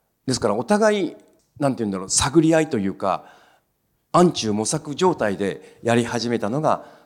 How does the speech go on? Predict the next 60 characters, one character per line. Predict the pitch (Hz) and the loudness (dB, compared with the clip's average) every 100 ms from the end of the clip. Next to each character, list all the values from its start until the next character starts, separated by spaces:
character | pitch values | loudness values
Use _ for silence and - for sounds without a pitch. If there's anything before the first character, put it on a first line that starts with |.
| - | -10
こ | 110 | -4
の | 107 | 2
二 | 143 | 2
千 | 143 104 | 2 -2
十 | 98 104 | -4 -8
三 | 95 110 | -6 -6
年、 | 80 - | -8 -10
今 | 117 120 | -6 -4
か | 110 | -2
ら | 104 | -4
ち | 139 | -4
ょ | |
う | 151 | -4
ど | 156 | -4
十 | 151 165 | -6 -8
年 | 160 | -4
前 | 156 117 | -2 -2
な | 95 | -4
ん | |
で | 87 | -10
す | - | -12
け | 120 | -6
ど、 | 131 127 - _ _ _ _ _ _ _ _ _ _ | -6 -8 -16 _ _ _ _ _ _ _ _ _ _
毎 | 131 160 185 | 2 4 4
月 | - - | -2 -2
オ | 151 | 0
ー | |
ナ | 143 143 | 0 0
ー | |
会 | 131 92 | 0 -2
議、 | - | -6
こ | - | -10
の | 117 120 | -6 -2
オ | 165 | 0
ー | |
ナ | 175 | 0
ー | |
会 | 175 185 | -2 -4
議 | 139 | -4
と | 131 | -8
い | |
う | |
の | 123 | -6
は、 | 92 | -8
い | 123 | -6
と | 185 | -2
こ | 127 | 0
八 | 113 123 190 | 0 -4 -4
人 | 127 | -4
が | 90 | -4
毎 | 107 123 | -6 -8
月 | - 135 | -8 -8
集 | 123 131 | -8 -8
ま | 131 | -8
っ | |
て | - 98 | -8 -10
定 | 135 135 | -8 -10
期 | 135 | -10
的 | 143 143 | -10 -6
に | 117 | -6